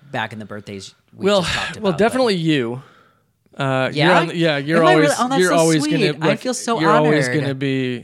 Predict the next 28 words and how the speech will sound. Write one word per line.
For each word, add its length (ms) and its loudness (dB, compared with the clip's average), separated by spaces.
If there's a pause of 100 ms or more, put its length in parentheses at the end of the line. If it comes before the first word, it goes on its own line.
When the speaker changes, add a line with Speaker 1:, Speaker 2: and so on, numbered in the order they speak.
Speaker 2:
i-, 140 -14
i-, 420 -12
if 220 -10
I'm 160 -2
getting 240 -2
murdered, 600 -2 (580)
one 640 -4
of 100 -2
my 180 -4
first 360 -6
thoughts 320 -6
is 100 -14
gonna 220 -10
be 160 -6
like, 260 -6
"Okay, 460 -6 (500)
w-, 300 -16 (220)
Philip, 440 -4 (280)
for 120 -10
sure." 380 -16 (480)
Speaker 1:
See, 200 -12
you 300 -12
wouldn't 200 -4
even 220 -2
make 160 0
my 180 0
Speaker 2:
<laughs> 140 -4
Speaker 1:
list. 500 -6